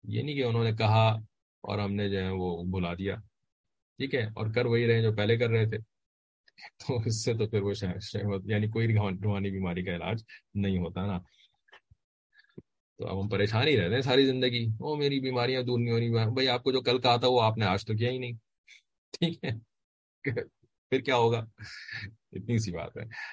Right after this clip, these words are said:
अच्छा, चलें, अ, मैं भी इल्म से भी ज्यादा important काम कर लेती, इल्म हासिल करना एक छोटा अमल है, इस तरह के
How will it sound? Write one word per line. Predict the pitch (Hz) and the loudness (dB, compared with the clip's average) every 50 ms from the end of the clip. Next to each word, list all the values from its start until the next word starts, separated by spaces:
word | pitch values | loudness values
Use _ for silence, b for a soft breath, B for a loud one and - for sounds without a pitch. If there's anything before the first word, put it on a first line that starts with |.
| B B B B | B B B B
अच्छा, | - 107 107 110 113 104 | 0 0 2 4 2 2
चलें, | 107 - 131 117 113 95 | 4 4 4 4 4 2
अ, | 90 98 - _ _ _ _ - - 120 120 120 120 120 123 123 120 | 0 -2 -8 _ _ _ _ -2 0 4 4 6 6 6 6 4 4
मैं | 123 123 135 139 147 156 | 4 4 4 4 4 4
भी | 170 165 | 4 4
इल्म | - - 151 143 147 147 | 4 6 4 4 4 0
से | 139 143 143 143 143 139 | 0 2 4 6 6 6
भी | 131 117 120 135 143 147 147 139 | 4 2 2 2 2 2 2 2
ज्यादा | 127 120 113 117 117 127 | 2 2 2 4 2 2
important | 127 120 113 113 107 113 117 123 113 | 0 0 2 2 2 2 2 2 0
काम | 113 110 117 143 175 175 180 - _ _ _ - | 0 2 2 2 2 0 0 -4 _ _ _ 0
कर | 120 120 120 123 | 2 2 4 4
लेती, | 117 107 107 107 107 110 117 135 151 170 170 170 - | 2 4 4 4 2 2 0 0 0 0 0 0 0
इल्म | 131 123 131 127 117 | 0 0 0 0 0
हासिल | 107 107 107 110 107 120 117 113 | 2 2 0 0 0 -2 -4 -4
करना | - 107 107 110 110 117 117 110 | -2 -2 0 2 2 0 0 0
एक | 107 110 107 110 | -2 -2 -2 -4
छोटा | - - - 107 107 110 113 | -4 -4 -2 -2 -2 -2 -2
अमल | 104 104 104 107 104 101 95 | -2 -2 -2 -2 -2 -2 -4
है, | 95 101 110 120 117 117 | -4 -4 -4 -4 -4 -6
इस | 113 107 - | -8 -8 -8
तरह | 110 107 104 98 104 | -6 -6 -6 -6 -8
के | 110 - 117 135 | -8 -6 -4 -4